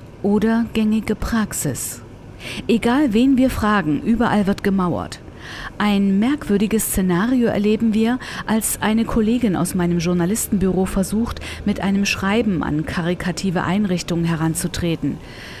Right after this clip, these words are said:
Wir wollten versuchen, Frauen zu finden, die betroffen sind. Doch statt einer Rückmeldung erfahren wir, irgendjemand aus der Behörde hat unser Hilfegesuch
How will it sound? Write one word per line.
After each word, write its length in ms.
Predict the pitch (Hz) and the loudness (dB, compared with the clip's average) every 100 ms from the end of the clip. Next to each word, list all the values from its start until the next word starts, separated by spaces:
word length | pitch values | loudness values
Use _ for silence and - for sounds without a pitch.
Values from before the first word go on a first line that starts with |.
| - | -2
Wir 240 | 190 190 | 0 2
wollten 360 | 175 185 226 240 | 2 2 2 0
versuchen, 500 | - 208 208 233 226 | 0 0 0 0 -2
Frauen 400 | - 190 214 269 | 0 0 2 2
zu 140 | - | 0
finden, 480 | 208 - 190 185 190 | -2 0 0 0 0
die 100 | 175 | -2
betroffen 580 | - 180 - 202 208 185 | -2 -2 0 0 0 -2
sind. 380 | 147 127 85 - - - - - - | 0 -2 -4 -8 -14 -14 -14 -8 -2
Doch 360 | 175 143 - - - - | 0 0 -6 -10 -14 -8
statt 380 | - - 180 - | -4 -2 -2 -2
einer 360 | 170 160 143 | 0 0 2
Rückmeldung 680 | 202 277 - 175 160 160 165 | 0 0 0 2 2 0 0
erfahren 480 | 175 - 175 175 175 | -2 -2 0 0 2
wir, 240 | 190 208 - - | 0 -2 -6 -4
irgendjemand 880 | 240 302 302 277 202 185 160 143 - | -2 0 0 0 2 2 2 0 -2
aus 180 | 170 - | -6 -2
der 120 | 190 | -2
Behörde 680 | 185 190 220 220 180 190 269 - - - - | 0 0 2 2 2 0 -2 -8 -14 -14 -6
hat 200 | 208 202 | -4 -2
unser 260 | 208 214 208 | 0 2 2
Hilfegesuch 840 | 190 247 285 214 196 185 202 - | 2 0 0 0 0 0 0 -2